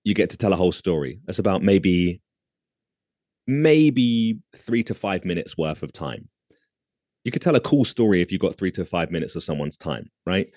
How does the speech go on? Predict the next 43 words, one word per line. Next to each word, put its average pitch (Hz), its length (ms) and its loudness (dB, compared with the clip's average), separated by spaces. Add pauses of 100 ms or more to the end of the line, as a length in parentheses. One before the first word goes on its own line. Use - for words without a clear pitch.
(200)
And 104 80 2
you 131 80 4
could - 180 0
do 180 160 6
that 80 140 4
in 107 60 4
a 110 40 2
painting. - 460 -2
Let's 110 160 -6
say 120 80 2
you're 107 140 4
gonna 101 160 4
look 104 160 0
at 92 80 0
a 92 40 -6
painting 90 280 -6
for 78 60 -18
three 78 180 -4
to 73 100 -14
five 69 240 -6
minutes. - 440 -16 (680)
You 107 100 -8
can 127 160 2
tell 135 240 2
a 117 40 4
nice 127 300 4
story. 135 360 2
You 90 80 -4
can 95 120 -4
get 95 100 2
a 101 60 2
real 117 180 4
nice 107 220 0
message, 113 320 -4 (100)
message 107 340 -4
across. - 360 -10
And 90 100 -2
p-, - 80 -6
some 135 160 0
people 117 220 4
do 98 160 0
that 85 240 0
in 85 280 -4